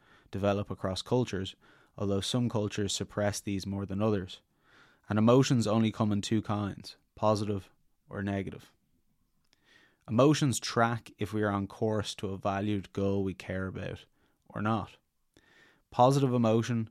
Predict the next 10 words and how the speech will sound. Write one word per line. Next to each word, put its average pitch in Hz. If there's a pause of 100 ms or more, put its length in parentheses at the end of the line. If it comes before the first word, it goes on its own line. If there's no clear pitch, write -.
(140)
which -
is 98
dopaminergically 101
mediated, 101 (540)
moderates 110
approach 123
behavior 98 (100)
and 98
tells 104
us 101